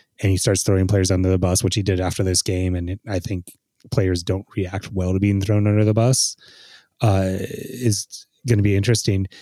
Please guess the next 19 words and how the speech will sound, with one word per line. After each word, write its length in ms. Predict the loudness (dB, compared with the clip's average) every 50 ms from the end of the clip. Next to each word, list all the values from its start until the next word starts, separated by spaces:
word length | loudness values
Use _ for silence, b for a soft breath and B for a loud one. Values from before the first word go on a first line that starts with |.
| B B B 2
But 80 | 4
when 120 | 4 6 6
you 100 | 6 6
look 180 | 6 4 4
at 100 | 4 4
it, 80 | 4 4
a 80 | 4
run 260 | 4 4 4 4 6 4
into, 460 | 4 2 2 0 2 2 2 2 0
uh, 200 | -2 -2 -4 -6 -8 -10 -16 -20 _ _ _ _ _ -8
the 220 | -2 0 2 2
end 100 | 2 2
of 40 | 0
the 80 | 0 2
season, 300 | 2 4 4 4 2 2
the 80 | 0
final 280 | 0 0 0 2 2 0
ten 600 | 0 0 -2 0 -2 -2 -4 -8 -10 -12 -8 -2
games, 500 | 0 2 4 4 4 2 2 0 -4 -6